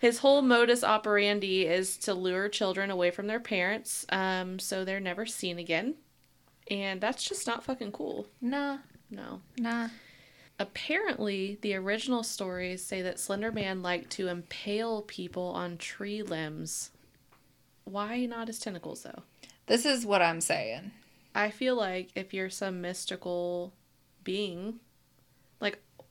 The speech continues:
Speaker 1: while tentacles aren't necessarily hard and pointy,
Speaker 2: Right.
Speaker 1: I feel like if you're fucking Mister Extendo Tentacle Arms, <laughs> you could probably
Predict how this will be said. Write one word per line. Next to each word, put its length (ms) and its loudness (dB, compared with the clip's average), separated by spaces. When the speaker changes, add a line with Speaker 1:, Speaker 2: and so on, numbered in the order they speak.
Speaker 1:
while 360 2
tentacles 760 -4
aren't 240 -2
necessarily 680 -4
hard 360 -4
and 140 -10
pointy, 560 -6
Speaker 2:
Right. 320 -2
Speaker 1:
I 140 2
feel 280 -2
like 420 -6
if 160 -8
you're 220 -2
fucking 400 -6
Mister 420 -4
Extendo 720 -6
Tentacle 360 -8
Arms, 520 -8
<laughs> 600 -18
you 120 0
could 260 -2
probably 800 -2